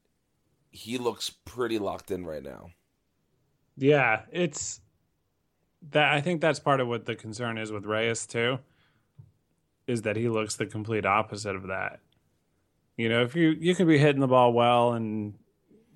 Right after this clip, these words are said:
Speaker 2: getting babipped and everything, and, you know, things might turn around. You can make an argument, but man, the dude's been on base three times <laughs> in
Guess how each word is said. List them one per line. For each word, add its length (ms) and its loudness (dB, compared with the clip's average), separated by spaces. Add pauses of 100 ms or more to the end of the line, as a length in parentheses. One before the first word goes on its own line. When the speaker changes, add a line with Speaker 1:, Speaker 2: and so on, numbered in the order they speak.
(120)
Speaker 2:
getting 300 -4
babipped 580 -4
and 100 -6
everything, 580 -4
and, 340 -8 (920)
you 140 0
know, 260 -4 (220)
things 240 2
might 240 0
turn 180 -2
around. 360 -2
You 60 -2
can 120 -4
make 140 0
an 100 -4
argument, 600 -2 (100)
but 340 -2 (140)
man, 560 -4 (880)
the 60 -6
dude's 260 4
been 160 2
on 160 2
base 580 0 (1200)
three 240 4
times 640 -6 (920)
<laughs> 240 -16 (800)
in 200 0